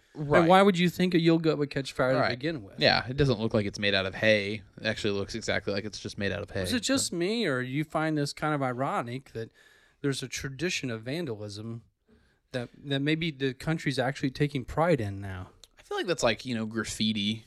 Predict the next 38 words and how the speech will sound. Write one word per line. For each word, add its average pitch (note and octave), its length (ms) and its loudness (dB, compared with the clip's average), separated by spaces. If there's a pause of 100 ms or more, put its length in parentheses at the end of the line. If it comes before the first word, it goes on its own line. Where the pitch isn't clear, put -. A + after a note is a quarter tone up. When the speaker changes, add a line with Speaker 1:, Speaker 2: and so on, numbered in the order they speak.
Speaker 1:
graffiti A#2+ 460 4
art. B2+ 320 8
It's C#3 120 -4
like, C3 320 6
it's C3 140 -8
like C3 160 2
Americans C3 640 4
and A2 140 0
graffiti, G2+ 640 -2 (580)
but G#2 220 0
it's - 320 -2
the G#2+ 160 -8
Swedes G#2 460 -2
and F#2+ 120 -8
their F#2 280 -6 (680)
goat G2+ 280 0
burnings. G2 500 -10
I C#3+ 120 8
Speaker 2:
Is, A#3 100 8
Speaker 1:
think D#3 260 0
Speaker 2:
is A#3 200 6
there C#4 180 6
a E3 80 8
train D3 400 2
car D3 300 -2
in B2+ 100 -4
America B2+ 480 -4
that B2 100 -4
does G#2+ 180 -12
not A2+ 380 -10
have A2+ 260 -8
graffiti? A2+ 500 -6 (280)
Speaker 1:
I, F#3+ 220 8 (200)
my E3+ 280 4
question C3 480 0
about G#2 260 4
that G2+ 220 8
is, F#2+ 500 0